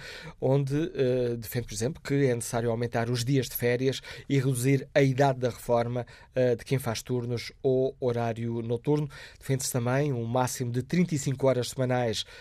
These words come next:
eh, para quem trabalha por turnos ou faz trabalho, eh, noturno, exigindo ainda um período mínimo de vinte e quatro horas de descanso, eh, entre cada mudança de turno. Queremos ouvir a opinião dos nossos ouvintes e começamos por escutar o engenheiro José Belmiro, que está em viagem. Bom dia.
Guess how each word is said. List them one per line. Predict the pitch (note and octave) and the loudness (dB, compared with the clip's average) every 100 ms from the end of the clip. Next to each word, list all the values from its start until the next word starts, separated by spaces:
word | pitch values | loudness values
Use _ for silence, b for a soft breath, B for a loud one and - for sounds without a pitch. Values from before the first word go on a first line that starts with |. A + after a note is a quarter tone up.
| B - | B -6
eh, | |
para | A#2+ C3 | 0 0
quem | A#2+ A#2+ | 0 0
trabalha | A#2+ A#2 A#2 | 2 2 2
por | - A#2 | -2 -6
turnos | D3+ G#3 G3+ | -2 -2 -2
ou | B2+ D3 | 0 0
faz | C#3 A#2+ A2+ | 0 -4 -4
trabalho, | - A2 A2+ A2 G#2+ G#2+ | -6 -4 -2 -2 -2 -2
eh, | G#2+ | -2
noturno, | G#2+ A2+ C#3 C#3 C#3+ B B B B | -2 -2 0 0 0 B B B B
exigindo | A#2+ A#2 B2+ | -6 -2 0
ainda | A#2 B2 | 0 -2
um | B2 | 0
período | B2 B2 | 0 0
mínimo | B2+ C3 B2 | 0 0 0
de | A#2 | -2
vinte | A#2+ A2 D#3+ F3+ C#3 | -2 0 2 2 0
e | |
quatro | - A#2+ G#2 C3+ | -2 -2 -2 -2
horas | A#2+ A2+ | -2 -2
de | |
descanso, | - - A#2 A2 - B B B | -6 -2 0 0 -6 B B B
eh, | B2+ A#2+ A#2+ A#2 A#2+ - | 0 2 4 2 0 -4
entre | B2 - | -6 -4
cada | B2+ B2 B2 - - | -2 0 -2 -6 -10
mudança | A2 C3+ C3+ - B2 B2+ - | 2 4 4 2 -4 -6 -12
de | B2+ B2+ | -6 -4
turno. | A#2+ F#2+ F2 b b b - | -2 -6 -8 b b b -2
Queremos | E3 D#3+ | 2 4
ouvir | D#3 E3 D#3 - | 4 4 2 4
a | D#3 | 6
opinião | D3+ D#3 D#3+ D3+ | 6 6 2 2
dos | C#3+ | 0
nossos | D3 D3 C#3 | 0 0 0
ouvintes | C#3+ C#3+ G3 - B B - | 0 2 2 -2 B B -4
e | |
começamos | F3+ F3+ E3 F3 D3+ | -2 0 2 2 2
por | - | -4
escutar | D#3+ D#3 D#3+ D3+ | -4 0 2 4
o | |
engenheiro | D#3 C#3 D#3 | 2 4 2
José | B2+ D3+ | 4 4
Belmiro, | C#3+ C#3 D3 D#3+ | 6 4 2 -2
que | |
está | - D3+ | 0 0
em | |
viagem. | C#3 B2+ G#2 G#2 | 2 2 0 0
Bom | C#3+ | 0
dia. | D#3+ A#2 C#2+ | 0 -2 -4